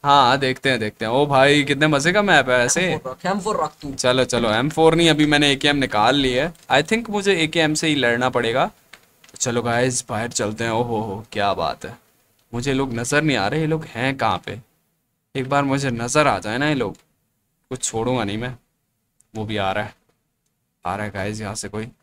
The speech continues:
Speaker 1: ओ भाई, ओ भाई, Guys, ओ भाई, यार कसम से, ओ भाई, नहीं, नहीं, नहीं, नहीं, नहीं, यार। Hello, ऐसा नहीं होना चाहिए था guys।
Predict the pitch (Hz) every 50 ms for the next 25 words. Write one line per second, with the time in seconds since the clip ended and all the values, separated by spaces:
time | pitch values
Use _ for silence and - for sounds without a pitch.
0 | _ _ - 147 143 131 120 95 - - _ _ _ _ _ _ _ _ _ _
1 | _ _ _ _ _ _ _ _ 151 147 139 123 101 110 - - _ - - _
2 | _ _ _ _ _ _ - 139 139 160 165 190 226 240 277 277 - - - -
3 | 220 226 214 170 175 180 208 240 269 349 381 185 175 175 190 214 220 233 330 -
4 | - - - - 214 - - 226 254 - - _ - _ _ _ _ _ _ _
5 | _ _ _ _ - 202 190 190 156 127 - 113 127 143 147 139 143 156 165 170
6 | 170 175 190 208 220 226 226 233 240 240 247 262 262 269 269 269 254 220 233 226
7 | 226 240 240 240 247 247 262 262 320 311 - - _ _ _ _ _ - - _
8 | - - - _ _ _ _ _ _ _ _ _ _ _ 67 67 65 67 - 127
9 | 127 64 64 65 67 71 76 156 160 - - - _ - - 139 151 156 - 190
10 | 190 175 151 135 127 127 123 - 135 127 127 127 123 123 123 123 127 151 156 -
11 | -